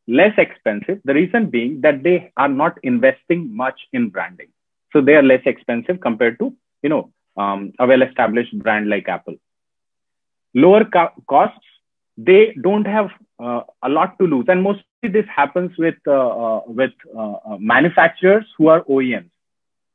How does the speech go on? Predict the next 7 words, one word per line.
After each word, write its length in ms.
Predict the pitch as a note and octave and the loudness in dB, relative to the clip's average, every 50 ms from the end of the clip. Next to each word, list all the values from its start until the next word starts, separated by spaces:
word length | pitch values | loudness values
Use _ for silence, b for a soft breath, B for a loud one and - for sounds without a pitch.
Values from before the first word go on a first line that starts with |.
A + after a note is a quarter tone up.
| _ - G#2 | _ -6 -2
right? 300 | A#2 A#2+ C#3+ G3+ - _ _ _ _ _ _ - | 0 0 0 -2 -4 _ _ _ _ _ _ 0
Who 100 | F3 F3+ | 0 0
produce 340 | F3+ E3 D#3+ D#3 G#3 A#3+ - - - | 2 0 2 2 2 0 -2 0 2
for 220 | G3 G3+ F#3+ E3+ | 2 2 4 2
a 60 | D#3+ | -2
different 260 | D3 C#3 - D#3+ D#3+ | -2 -4 -6 -6 -6
manufacturer, 680 | D3 C3 A#2 A2+ - - F#2 - _ - F2 E2 D2+ | -4 -6 -6 -6 -6 -8 -10 -10 _ -20 -20 -20 -20